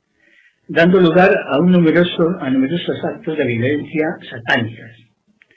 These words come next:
Eso, bajo el pretexto de, de divertirse, los padres tienen una ignorancia, eh,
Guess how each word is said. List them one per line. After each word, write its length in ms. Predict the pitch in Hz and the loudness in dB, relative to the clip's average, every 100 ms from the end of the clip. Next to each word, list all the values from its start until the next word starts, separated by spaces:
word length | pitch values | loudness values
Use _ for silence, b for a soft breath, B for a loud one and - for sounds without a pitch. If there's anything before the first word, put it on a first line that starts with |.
| b b b b b b b _ _ - 147 165 | b b b b b b b _ _ -16 -14 -12
Eso, 300 | 131 - 143 | -12 -12 -4
bajo 240 | 131 123 | -4 -2
el 80 | 131 | -4
pretexto 480 | 139 139 190 202 180 | -2 0 0 2 2
de, 460 | 139 127 117 113 123 | 2 4 2 0 -4
de 240 | 113 110 120 | -4 -4 -6
divertirse, 580 | 120 123 196 185 143 127 | -8 -4 -2 -2 -2 -4
los 140 | 120 | -4
padres 340 | 165 165 151 160 | -2 0 -2 -6
tienen 480 | 151 143 135 127 B B B B B _ | -4 0 0 -2 B B B B B _
una 420 | 175 160 175 151 - | -4 2 2 2 0
ignorancia, 880 | 139 135 127 147 147 - 135 135 131 - - | -2 0 2 0 -2 -2 -2 0 -2 -8 -12
eh, 120 | 131 | -10